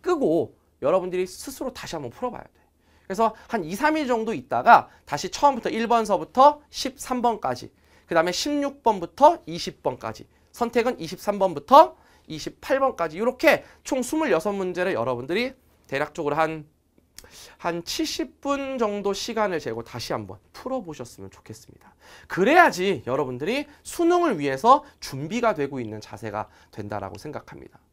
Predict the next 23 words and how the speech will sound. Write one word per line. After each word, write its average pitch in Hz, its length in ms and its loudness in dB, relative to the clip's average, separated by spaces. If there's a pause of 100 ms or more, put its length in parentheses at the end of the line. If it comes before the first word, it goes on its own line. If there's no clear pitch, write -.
알겠죠? 117 440 -4 (240)
그래서 139 300 2 (160)
앞으로 269 380 6
이제, 226 440 6
어, 180 140 4
남은 180 300 4
기간 226 280 2
동안 208 400 2
마지막 220 640 4
리허설이었어요. 151 1040 -2
이게 120 320 -6 (180)
마지막 226 460 2
리허설이지만 147 640 -2 (240)
제가 202 200 4
이제, 220 360 2 (240)
어, 147 200 0
글을 214 460 4
오르비에다가 185 480 0
올렸다시피 143 920 -4 (640)
어제, 165 540 0
오늘, 120 440 -6
어제 156 360 0
나보다 117 520 2